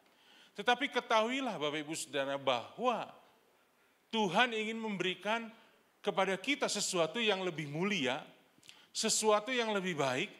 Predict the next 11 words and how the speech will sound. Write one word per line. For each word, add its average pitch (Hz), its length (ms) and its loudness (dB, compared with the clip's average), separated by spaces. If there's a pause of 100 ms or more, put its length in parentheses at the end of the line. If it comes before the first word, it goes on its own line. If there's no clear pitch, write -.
(340)
sesuatu 214 600 2
yang 240 240 0
sebetulnya 233 640 -2
lebih 190 400 0 (260)
diperlukan 220 1080 0
oleh 185 240 0
kita, 127 560 -10 (320)
yaitu 220 500 4
hati 285 640 2
yang 269 160 0
baru. 247 420 -2